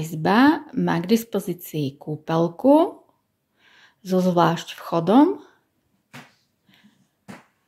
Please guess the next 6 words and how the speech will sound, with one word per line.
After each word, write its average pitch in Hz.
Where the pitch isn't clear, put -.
a 190
W 165
C. -
K -
dispozícii 220
máme 156